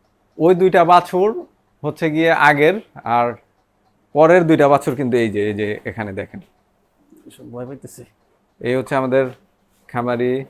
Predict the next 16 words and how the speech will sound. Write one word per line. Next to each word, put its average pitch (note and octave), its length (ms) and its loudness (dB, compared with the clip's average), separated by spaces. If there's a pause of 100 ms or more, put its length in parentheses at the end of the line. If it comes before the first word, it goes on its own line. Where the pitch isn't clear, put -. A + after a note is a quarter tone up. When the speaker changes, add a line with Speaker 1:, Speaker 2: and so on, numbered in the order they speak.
(180)
Speaker 1:
শাহিন A#2 320 -6
ভাই। C3 140 -2 (1040)
ব্রিড E3 280 6
আপগ্রেডেশন D#3+ 560 2 (180)
বা D3 100 8 (200)
জাত D3+ 260 4
উন্নয়নের E3 520 0
যে D#3+ 140 4
বিষয়টা C3+ 280 0 (100)
আমি C3 180 -2
সবসময় C3 400 0 (120)
বলি A#2+ 240 2 (140)
কিংবা B2+ 260 -2
আপনাদের A#2 280 -4 (100)
বোঝানোর A#2 400 -4
চেষ্টা C3+ 220 -4